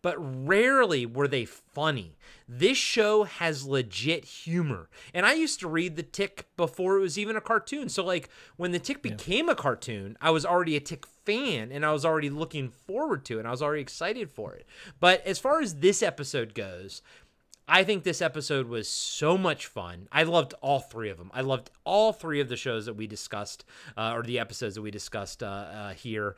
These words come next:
Speaker 1: for various reasons. And, and this one, you know, no different than Rambo or, or Real Ghostbusters. It is fun from beginning to end. It's zany fun. It's a different kind of fun. Um, but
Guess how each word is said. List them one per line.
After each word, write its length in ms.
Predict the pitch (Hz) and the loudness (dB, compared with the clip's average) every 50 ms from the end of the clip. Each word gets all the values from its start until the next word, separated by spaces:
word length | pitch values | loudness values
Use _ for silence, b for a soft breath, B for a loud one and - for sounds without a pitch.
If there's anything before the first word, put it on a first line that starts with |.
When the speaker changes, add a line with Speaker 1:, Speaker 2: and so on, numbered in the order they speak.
| B B B B | B B B B
Speaker 1:
for 180 | - - 196 185 | -6 -4 -2 -2
various 540 | 156 151 196 196 196 196 196 185 - - | 2 4 6 6 6 6 4 2 0 -2
reasons. 540 | 147 143 135 127 101 107 92 87 87 - - - | -2 -2 -2 -2 -4 -8 -12 -14 -16 -16 -8 -2
And, 400 | 156 151 151 147 143 147 147 - | 2 2 2 2 0 -2 -6 -6
and 320 | 160 156 147 139 139 135 | -6 -4 -4 -4 -4 -4
this 220 | 147 175 - - | -4 -4 -4 -4
one, 360 | 190 185 180 175 175 180 170 156 | -4 -4 -4 -4 -4 -6 -6 -6
you 80 | 147 | -4
know, 180 | 143 143 143 143 | -2 -2 -2 0
no 200 | 139 147 160 160 | 0 0 0 2
different 380 | 151 170 160 - 170 151 147 | 2 0 -2 0 -2 -4 -4
than 100 | 139 143 135 | -4 -4 -2
Rambo 400 | 131 131 131 131 127 127 123 127 | 0 0 0 0 0 0 0 0
or, 300 | 127 123 123 120 123 127 | 0 0 0 0 0 -2
or 160 | 131 120 117 | -2 -4 -4
Real 240 | 110 117 120 113 107 | -4 -2 -2 -2 -4
Ghostbusters. 680 | 104 107 104 - - - 107 98 - - 101 98 - - | -4 -6 -8 -8 -10 -10 -12 -12 -10 -10 -10 -10 -10 -8
It 100 | 165 160 | -6 -4
is 240 | 156 151 131 - B B B B B B B B _ | -2 -4 -4 -6 B B B B B B B B _
fun 500 | - - - 226 208 208 220 226 247 233 | -20 -2 4 8 8 8 8 6 2 -2
from 200 | - 196 165 156 | -2 -2 -2 -2
beginning 400 | 139 123 147 151 165 190 214 202 | -4 -4 -4 -4 -4 -4 -4 -4
to 120 | 220 135 | -6 -4
end. 360 | 127 120 113 110 110 117 - - | -4 -4 -6 -6 -8 -10 -6 -6
It's 180 | 147 131 - 123 | -6 -4 -4 -6
zany 600 | 117 113 110 120 165 190 233 277 277 247 208 131 | -8 -8 -4 0 0 2 2 2 0 0 -2 -4
fun. 380 | - - 104 92 92 95 113 | -4 -8 -8 -8 -8 -8 -10
It's 120 | 123 - 160 | -8 -8 -8
a 60 | 143 | -4
different 400 | 131 190 196 - 233 226 214 - | 0 -2 0 0 -2 -4 -6 -6
kind 340 | - - 220 233 247 240 180 | -6 -4 -4 -2 -2 -2 -2
of 80 | 139 | -4
fun. 440 | - - 101 92 87 90 95 113 B B B B B B B | -4 -6 -8 -8 -8 -10 -12 -16 B B B B B B B
Um, 440 | 147 143 143 143 147 143 147 139 135 - | -2 0 2 2 2 0 -4 -6 -8 -4
but 320 | 190 196 190 185 - - | 0 0 0 0 -2 -8